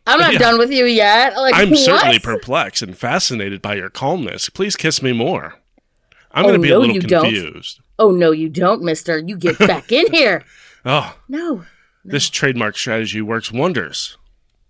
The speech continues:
Speaker 2: Anyway, this is a good chance to tease her a little. Call her desperate or needy. Yes, please do.
Speaker 1: Brian, <laughs> Brian, Brian!
Speaker 2: <laughs> Please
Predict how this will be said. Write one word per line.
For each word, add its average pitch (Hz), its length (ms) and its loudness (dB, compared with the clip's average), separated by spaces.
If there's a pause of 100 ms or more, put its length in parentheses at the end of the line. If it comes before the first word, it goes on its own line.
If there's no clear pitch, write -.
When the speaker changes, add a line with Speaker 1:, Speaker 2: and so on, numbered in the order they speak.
(460)
Speaker 2:
Anyway, 87 540 -14 (1000)
this 180 180 2
is 147 140 -2
a 135 80 2
good 120 260 -2
chance 113 380 -6
to 131 100 -8
tease 131 400 -6
her 101 140 -8
a 90 80 -10
little. 85 380 -12 (440)
Call 180 220 -6
her 185 160 0
desperate 135 400 -2
or 135 100 0
needy. 98 320 -6
Yes, 143 220 0
please 226 280 -4
do. 220 140 2
Speaker 1:
Brian, 285 640 -2
<laughs> 240 100 -2
Brian, 381 680 4 (360)
Brian! 381 1400 6 (300)
Speaker 2:
<laughs> 185 400 -12
Please 214 460 0